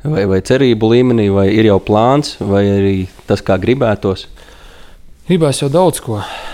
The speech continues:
Speaker 2: Tā vīzija jau, protams, mums ir, mēs esam jau nedaudz visi te runājuši vairāk vai mazāk kaut ko. Kā mēs strādāsim, kā mēs gatavosimies, jo nākošās Olimpiskās spēles, nu, man liekas, ka vēl sarežģītākā, sarežģītākā vietā, ja, jo laika josla tur ir stipri uz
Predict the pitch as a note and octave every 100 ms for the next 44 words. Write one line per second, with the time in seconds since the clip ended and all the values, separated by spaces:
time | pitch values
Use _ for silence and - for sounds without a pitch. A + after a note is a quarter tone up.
0 | - - A2 B2+ C3+ A#2+ A#2 A2+ A2+ A2+
1 | A2 - - B2 C3 B2 A#2 - A2+ G#2+
2 | C#3 A#2 G#2+ B2 A2+ A2 A2 A#2+ A#2 A2
3 | A#2 B2 A#2+ A#2 B2 A#2 A2 A2 A#2+ A2+
4 | G#2+ A#2 A#2 A#2 G#2+ G#2 A2+ G#2+ - A2+
5 | - - - - - - - - A2 G#2+
6 | - C3 B2+ A2 A2 - G#2+ A#2+ A2 G#2+
7 | A#2+ B2 A2+ A2 - A2 G#2+ A2+ A2+ A#2
8 | - A2 A#2 - B2 A2 A2 A2 G#2 -
9 | B2 A2 - A#2+ A#2+ A#2 A#2 A2 - -
10 | D3+ C3 B2 A2+ G#2 G#2 - - A2+ -
11 | B2+ A#2+ A2 A2 A2 A2 A2 A#2 A#2 G#2+
12 | G#2+ A2+ A2 A2 A#2 A#2 A#2 B2+ B2+ -
13 | - A2+ A2 - A#2+ A2+